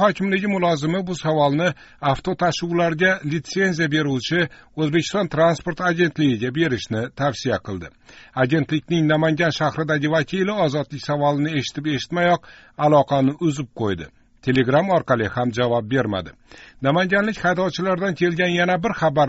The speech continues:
muallifi shaharga Damaslarning kiritilmayotganini shaharga keltirilgan avtobuslar kreditini qoplash uchun aholi majburan avtobusda yurishga majbur qilinayotgani bilan izohlagan. Namangan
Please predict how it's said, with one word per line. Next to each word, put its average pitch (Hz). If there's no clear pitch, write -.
muallifi 139
shaharga 156
Damaslarning 151
kiritilmayotganini 160
shaharga 180
keltirilgan 180
avtobuslar 175
kreditini 165
qoplash 156
uchun 196
aholi 151
majburan 165
avtobusda 175
yurishga 156
majbur 147
qilinayotgani 180
bilan 127
izohlagan. 107
Namangan 139